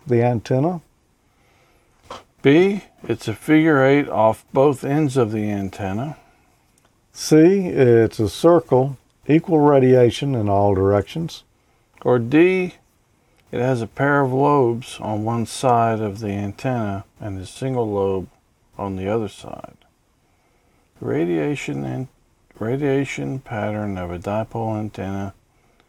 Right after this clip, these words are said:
Speaker 2: in free space in the plane of the antenna.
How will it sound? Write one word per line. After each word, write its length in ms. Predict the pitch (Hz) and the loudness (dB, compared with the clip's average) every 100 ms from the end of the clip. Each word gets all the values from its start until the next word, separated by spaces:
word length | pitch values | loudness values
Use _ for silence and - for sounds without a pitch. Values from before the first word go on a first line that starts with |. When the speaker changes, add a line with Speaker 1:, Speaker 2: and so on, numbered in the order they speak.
| _ _ | _ _
Speaker 2:
in 160 | 110 98 | -14 -12
free 360 | - 110 113 | -8 -6 -6
space 680 | - - 101 98 95 101 - _ _ _ _ _ 98 | -8 -12 -6 -4 -4 -8 -16 _ _ _ _ _ -14
in 140 | 92 | -14
the 80 | 87 | -14
plane 460 | - 90 90 90 | -14 -12 -10 -12
of 140 | 85 85 | -12 -14
the 80 | 82 | -14
antenna. 680 | 82 82 - 117 98 80 | -14 -16 -14 -12 -12 -14